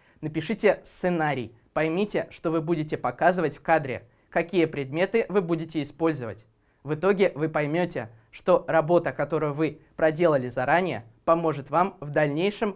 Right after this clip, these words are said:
при процессе съемки. Следующий совет. Постарайтесь не стесняться в кадре. Представьте, что перед вами не камера, а какой-то реальный человек. Например, ваш друг.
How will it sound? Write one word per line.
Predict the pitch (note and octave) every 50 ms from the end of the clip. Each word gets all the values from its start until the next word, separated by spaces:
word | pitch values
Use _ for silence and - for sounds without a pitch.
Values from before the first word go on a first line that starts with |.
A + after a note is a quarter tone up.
| - -
при | G#3+ A3
процессе | G#3+ - A#3 G#3 - - C#3+ B2+ - C#3
съемки. | B2+ - - C#3+ C#3+ C#3+ C3 B2+ - - - _ _ _ _ - - - - - - - - _ _
Следующий | _ - - F#3 F#3 F3 C#3 D3+ D3 - D#3
совет. | - - D3 C#3 C#3 D#3+ G#3 G#3 - - _ _ _ -
Постарайтесь | F3+ - - - F3+ F3 E3+ F#3 F#3 F#3+ G3+ F#3 - - -
не | D#3+ E3 E3 E3 F3
стесняться | F3 F3 - G3 F#3 - F3 D#3 C#3 C#3+ - - C#3+
в | D3 -
кадре. | - E3 D3 C3+ C3 A#2 G2+ - - _ _ _ _ _ _
Представьте, | - E3 D#3+ D#3 - - F#3 G#3 G#3 G#3 - G#3 F3 - - -
что | - - F3 E3+
перед | E3+ F3 D#3+ D#3+ D3+
вами | E3 E3+ E3 D#3 D3+
не | C#3 C#3
камера, | C3+ - F#3+ F#3+ G#3+ G3+ F3 D3+ A#2 - - - _ -
а | - D#3+
какой-то | - E3 D#3 - - F#3 G3+ G3 A3+ G3+ - -
реальный | - G3+ F#3+ F3+ D#3+ D#3 D3+ D3 D3
человек. | D3 - F3 D#3+ D#3+ D#3 D3+ B2+ G#2 - - _ _ _ _
Например, | - E3 D#3 E3 F3+ F3 G3 A#3 B3+ B3 A#3+ -
ваш | - D#3 E3 E3 D#3+ D3
друг. | C3 C#3 D#3+ D3 - -